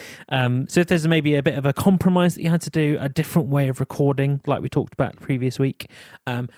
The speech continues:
then you could document that, and that could become almost like a feature instead of a drawback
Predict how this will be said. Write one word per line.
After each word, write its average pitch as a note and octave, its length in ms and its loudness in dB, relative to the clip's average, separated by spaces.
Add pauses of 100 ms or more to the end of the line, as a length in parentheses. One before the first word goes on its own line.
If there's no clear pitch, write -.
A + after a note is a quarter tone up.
then E3+ 120 2
you G3 80 2
could F#3 120 2
document E3+ 440 2
that, G#2+ 160 -6
and B2+ 100 -2
that - 140 -4
could D#3 100 0
become D3 340 0
almost D#3+ 300 2
like D3 140 -2
a D3+ 40 -4
feature - 440 -2
instead B2 280 -2
of B2+ 80 -2
a C3+ 60 0
drawback - 640 -2